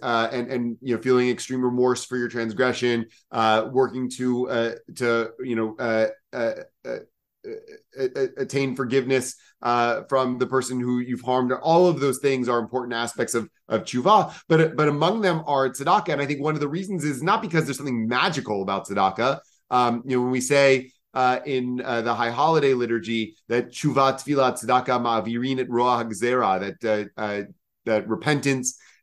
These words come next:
uh, prayer, and, uh, and, and tzedakah, charity, or, or, or acts of justice, uh, uh, overturn, uh, the severity of the decree. Um, it, it's not, it's not as though, like, you're, you're,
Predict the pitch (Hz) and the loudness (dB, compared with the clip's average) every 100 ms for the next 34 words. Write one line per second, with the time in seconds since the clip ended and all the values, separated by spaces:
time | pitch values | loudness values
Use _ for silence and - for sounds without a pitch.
0 | _ 113 113 107 - 147 143 139 135 135 | _ 0 0 0 -2 2 4 6 4 2
1 | 123 113 113 107 117 110 113 110 113 107 | -2 0 -2 -2 -2 -2 -4 -4 -4 -4
2 | 92 _ - 117 120 107 165 185 131 107 | -8 _ -10 0 0 4 6 6 6 2
3 | - 165 180 151 123 110 107 113 107 - | -2 2 2 2 0 0 -2 -4 -2 0
4 | 117 117 - 120 151 185 175 135 - _ | 0 0 -2 -2 2 2 2 -2 -2 _
5 | _ - 127 123 120 120 135 120 113 - | _ -2 2 4 2 -2 -4 -4 -4 -4
6 | - 175 156 151 131 147 151 143 127 _ | 6 6 6 -2 -2 0 2 0 -4 _
7 | _ _ 127 123 120 123 - 123 127 143 | _ _ -6 -4 0 -2 -2 0 2 2
8 | 151 143 131 127 123 107 117 113 110 113 | 2 0 -4 -4 -6 0 2 2 0 -6
9 | - - 233 147 117 110 - _ - 147 | -6 -4 0 2 2 -2 -12 _ -2 -2
10 | 147 160 - 165 170 220 247 - 165 165 | 0 -2 0 -2 0 2 2 0 -6 -2
11 | 190 208 196 170 123 151 147 139 131 - | 2 2 2 -4 0 4 4 4 2 -4
12 | 135 139 131 - - 139 143 151 160 | 0 2 0 -10 -10 -6 -6 -6 -10